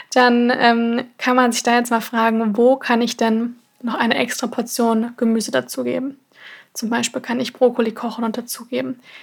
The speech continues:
Ich kann mir eine Gemüsepfanne machen und die dazufügen. Und da merkt man schon, dass es nicht gleich bedeutet, dass die anderen Sachen weniger werden müssen, ja, sondern erstmal, „Was kann ich Gesundes hinzufügen?“ Oder eine Portion Vollkorngetreide.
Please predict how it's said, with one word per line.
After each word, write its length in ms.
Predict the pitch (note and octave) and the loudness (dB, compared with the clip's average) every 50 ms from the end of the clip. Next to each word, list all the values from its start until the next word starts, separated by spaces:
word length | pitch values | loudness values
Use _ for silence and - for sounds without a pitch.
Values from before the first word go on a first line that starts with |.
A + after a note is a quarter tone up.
| - _ _ | -20 _ _
Ich 160 | C#4 A#3 - | -6 -6 -4
kann 360 | - - A#3+ A#3+ A#3 A3+ B3 | 0 2 2 4 4 2 0
mir 180 | - B3+ A#3 A#3 | 0 0 0 2
eine 100 | A3+ A#3+ | 2 2
Gemüsepfanne 640 | A#3 A3+ A3+ B3 C4 B3+ B3 A#3+ - - A#3 A3+ A3+ | 2 2 2 2 2 0 0 -2 -2 0 0 2 2
machen 320 | A3 G#3+ G#3+ G#3+ A3+ A3+ | 2 2 2 0 0 0
und 60 | A3+ | 0
die 80 | A3 G#3+ | 0 0
dazufügen. 760 | G3+ A3+ A3 A3+ - - A3 A3+ - - A#3+ B3+ B3+ C4+ C4+ - _ _ _ _ - - - - - _ | 0 -2 -2 -4 -6 -8 -8 -8 -8 -6 -6 -4 -4 -6 -8 -10 _ _ _ _ -20 -20 -20 -20 -14 _
Und 120 | - B3+ A#3 | 0 2 4
da 80 | A#3+ | 4
merkt 280 | A#3 A#3+ B3 C#4 C4+ - | 4 4 4 2 2 0
man 140 | C4+ A#3+ - | 0 0 2
schon, 200 | - B3+ A#3+ A3+ | 2 0 0 2
dass 100 | A#3 A#3+ | 2 0
es 200 | A#3+ A#3+ - - | 0 0 -2 -2
nicht 280 | B3 C#4 C#4 - - | -2 -2 -2 -4 -2
gleich 240 | - A#3+ A#3+ A#3+ A#3+ | 0 0 0 2 0
bedeutet, 420 | - G#3+ G3+ A3+ A#3 A#3+ A#3+ A3+ A#3+ _ | 0 2 4 6 6 4 4 0 -4 _
dass 240 | - A3 G#3+ - - | -4 -4 -4 -4 -8
die 160 | - - - | -10 -8 -4
anderen 220 | A#3 A3+ A#3+ A#3 G#3+ | -2 0 0 2 2
Sachen 280 | A3+ G#3 - A3+ G#3 | 0 0 0 0 2
weniger 360 | G#3 A3+ A3+ B3 A#3+ B3 A#3+ | 2 2 2 2 2 2 2
werden 260 | A3+ A#3+ A#3+ A#3+ A#3+ A#3+ | 2 2 2 2 2 2
müssen, 400 | B3 B3+ B3 - C4+ C#4 D#4 D#4+ - _ _ _ | 0 0 -2 -2 -2 -2 -4 -4 -8 _ _ _
ja, 160 | - A#3 A3+ A3 | -4 -2 -2 -2
sondern 240 | - G#3+ A3 A3 | 0 0 0 0
erstmal, 380 | C#4 C4 A#3 A#3 - - A3+ A3 | 0 -2 -2 -4 -2 -2 0 0
„Was 200 | A3+ A3+ A3+ - | 0 0 -2 -4
kann 180 | - A#3+ A3 A3+ | -4 -2 -2 -2
ich 140 | G#3+ - | -2 -2
Gesundes 440 | - A#3+ A3 A3+ A3 A3 A3 A3 - | -4 -2 0 0 0 0 0 -2 -4
hinzufügen?“ 640 | - A3 - - - G#3+ - - - - - - - _ _ _ _ _ - - - - - - _ _ - | -6 -6 -6 -6 -8 -8 -8 -8 -8 -8 -8 -10 -14 _ _ _ _ _ -20 -20 -20 -20 -20 -20 _ _ -2
Oder 180 | B3+ A#3+ A3+ | 2 2 4
eine 140 | A#3 A3 A3 | 4 4 2
Portion 440 | G3+ - B3 G#3+ - - A#3+ A3+ A3 | 0 -2 -6 -6 -4 -2 -2 -2 -2
Vollkorngetreide. 960 | A3 - B3 A#3+ A#3 A#3 G#3+ A3 A3 A3 - - A#3+ A#3 A#3 A#3+ B3+ B3+ C4+ | -2 0 0 0 2 0 -2 -2 -4 -6 -6 -6 -6 -6 -6 -6 -6 -8 -10